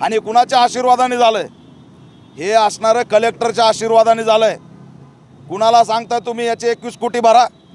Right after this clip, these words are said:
या कलेक्टरचे घरं जप्त करा, हे रजिस्ट्रीवाल्यांचे जप्त करा. रजिस्ट्री डोळे झाकून केली का काय? वंशावळी नाहीये कुणाचा त्या ठिकाणी. दोनशे एकाहत्तर जणाच्या नातेवाईकाच्या सह्या नाहीत.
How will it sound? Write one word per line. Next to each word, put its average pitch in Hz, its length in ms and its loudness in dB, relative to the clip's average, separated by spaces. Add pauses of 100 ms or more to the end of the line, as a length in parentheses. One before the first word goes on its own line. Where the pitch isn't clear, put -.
(200)
या 202 80 -6
कलेक्टरचे 226 540 -6
घरं 214 240 2
जप्त 233 260 0
करा, 240 320 2 (520)
हे 160 100 -6
रजिस्ट्रीवाल्यांचे 247 800 -2
जप्त 247 260 -4
करा. 247 340 2 (500)
रजिस्ट्री 220 400 -8
डोळे 240 260 0
झाकून 233 320 -2
केली 262 220 -8
का 269 120 -2
काय? 262 260 -2 (560)
वंशावळी 247 580 2
नाहीये 226 380 2
कुणाचा 220 400 -2
त्या 220 120 -2
ठिकाणी. 220 440 -2 (380)
दोनशे 214 300 -2
एकाहत्तर 214 500 0
जणाच्या 226 420 0
नातेवाईकाच्या 220 760 0
सह्या 214 300 2
नाहीत. 214 320 -4